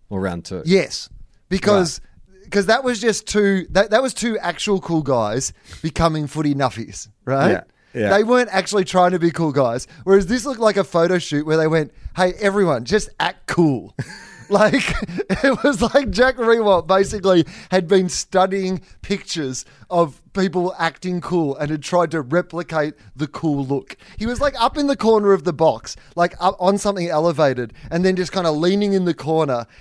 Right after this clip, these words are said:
Speaker 2: and then just, like, legs spread and sort of cocked at the same time.
Speaker 1: It's a good question, actually. Like, if you have to nominate who is the coolest player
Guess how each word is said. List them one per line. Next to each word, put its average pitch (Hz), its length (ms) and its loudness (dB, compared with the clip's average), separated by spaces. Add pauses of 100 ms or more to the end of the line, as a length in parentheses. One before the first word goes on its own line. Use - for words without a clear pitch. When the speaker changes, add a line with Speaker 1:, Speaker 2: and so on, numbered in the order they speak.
Speaker 2:
and 165 200 -4
then 175 120 2
just, 165 200 -4
like, 156 160 2
legs 165 420 0
spread 143 460 0
and 143 100 -4
sort 151 180 -4
of 139 120 -6
cocked - 420 -4
at 202 140 -6
the 170 100 -2
same 175 240 0
time. 202 380 2 (140)
Speaker 1:
It's - 100 -14
a - 20 -10
good 403 160 6
question, 220 480 2
actually. 107 520 -4
Like, 160 340 2 (540)
if 214 120 -4
you 339 60 0
have - 80 -6
to 220 60 4
nominate 147 600 0
who 185 180 2
is 277 120 2
the 165 100 -2
coolest 160 680 -2
player 123 480 0